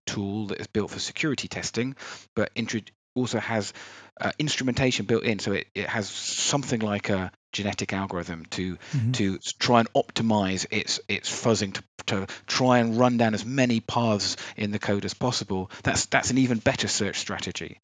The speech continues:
Speaker 1: So I think that, uh, that it's n-, it's nice to think about testing as hunting for bugs.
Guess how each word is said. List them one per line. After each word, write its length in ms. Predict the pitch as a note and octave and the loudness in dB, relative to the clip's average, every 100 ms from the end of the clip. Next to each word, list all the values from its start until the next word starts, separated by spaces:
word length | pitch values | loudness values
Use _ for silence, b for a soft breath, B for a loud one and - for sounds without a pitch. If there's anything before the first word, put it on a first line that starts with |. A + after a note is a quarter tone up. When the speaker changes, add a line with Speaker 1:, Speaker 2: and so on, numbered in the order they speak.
| B B B | B B B
Speaker 1:
So 200 | - G#2 | -4 0
I 60 | G2 | 0
think 360 | - B2 G#2 | 4 2 2
that, 280 | G#2 G2 - - | -2 0 -2 0
uh, 380 | G2 F#2 F2 F2 _ B B B | 2 2 0 -2 _ B B B
that 200 | G2+ - _ _ _ | -2 -2 _ _ _
it's 160 | F#2+ F#2 | -6 -2
n-, 160 | A2 - | -2 -2
it's 200 | D2 F#2+ | -8 0
nice 320 | B2 B2+ B2 | 4 6 4
to 100 | G#2 | 2
think 220 | - F#2+ | 0 -2
about 380 | F#2+ F#2 D2 - _ _ _ | -2 -4 -6 -10 _ _ _
testing 580 | - A#2 G2+ - F#2+ - - | -4 0 0 0 -4 -6 -4
as 320 | F#2+ F2+ - B B B | -2 -4 -8 B B B
hunting 380 | - D3 B2+ A2 | 0 2 2 2
for 120 | G#2 | 2
bugs. 480 | F#2 - - - | 0 -2 -4 -8